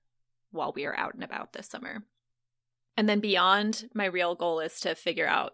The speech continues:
the gear stuff of what's gonna make this really fun for us. I was thinking as I was doing some research, not into gear 'cause I hate doing that, but looking up different campsites, <laughs> which is also not my favorite.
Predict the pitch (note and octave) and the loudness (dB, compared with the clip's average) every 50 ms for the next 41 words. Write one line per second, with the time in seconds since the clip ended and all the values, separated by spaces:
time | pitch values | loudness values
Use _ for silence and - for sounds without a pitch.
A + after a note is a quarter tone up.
0 | _ _ - F3+ - - - - - - - - - - - - - - - - | _ _ -10 -10 -8 -8 -8 -8 -8 -6 -4 -4 -2 -2 -2 -2 -4 -6 -10 -10
1 | - F#3+ - - - - - - G3 F#3 F3+ F3+ E3+ F3 - - - F3 F3+ - | -10 -8 -6 -6 -6 -6 -6 -6 -4 -4 -2 -2 -2 -4 -4 -4 -6 -4 -4 -4
2 | - - - - - _ _ _ _ _ _ _ _ _ A3 G#3+ G#3+ A3+ A#3+ A#3 | -6 -6 -6 -10 -16 _ _ _ _ _ _ _ _ _ -2 0 0 2 0 0
3 | - B3+ C4 C4 C4 - F3 D3 D3+ D3 - D#3+ - - - - - - - _ | 0 0 0 0 0 -2 0 0 2 2 2 0 -2 -2 -2 -2 -4 -6 -10 _
4 | _ _ _ - F#3+ F#3+ G3 G3 - G#3+ G3+ G3+ - G#3 F#3+ F#3 F3 F3+ F3+ - | _ _ _ -2 0 0 0 0 0 0 0 2 2 0 0 2 2 2 2 2
5 | F#3 F3+ F3+ F3 - - E3+ D#3+ D#3+ E3+ - - E3+ E3 E3 D#3+ - - D#3+ D#3+ | 0 0 -2 -4 -4 -4 -4 -4 -6 -8 -8 -10 -8 -8 -8 -6 -4 -4 -2 -4
6 | D#3 - - - - - - _ _ _ _ _ _ _ _ _ _ _ - A#3 | -2 -4 -6 -6 -8 -10 -16 _ _ _ _ _ _ _ _ _ _ _ 6 8
7 | C4+ C4 B3 A#3+ A#3 G3+ - - D3+ D3+ D3+ - - F3+ - F3 - - - - | 8 8 8 4 2 0 0 0 0 0 0 -2 -6 -6 -6 -6 -6 -4 -4 -6
8 | - - - - - - - - - - - G3 G3+ - G3+ F3+ - - - - | -6 -4 -4 -4 -4 -4 -4 -6 -6 -4 -2 -2 -4 -2 -2 -2 -2 -2 -4 -6
9 | - - - - D3+ - - - D3+ D#3 - - - G#3 - - - - - - | -6 -6 -6 -6 -6 -4 -2 -2 -2 0 0 -2 -2 -2 -4 -6 -10 -10 -12 -16
10 | - - - _ _ _ _ - - - - - - - B3 - B3 C#4 G3 F#3+ | -20 -20 -20 _ _ _ _ -10 -6 -6 -6 -2 0 2 2 2 2 2 2 2
11 | E3 F3 F3 E3+ - E3+ E3 - D#3+ C#3+ - - | 2 2 0 -2 0 -2 -2 -2 -2 -6 -6 -8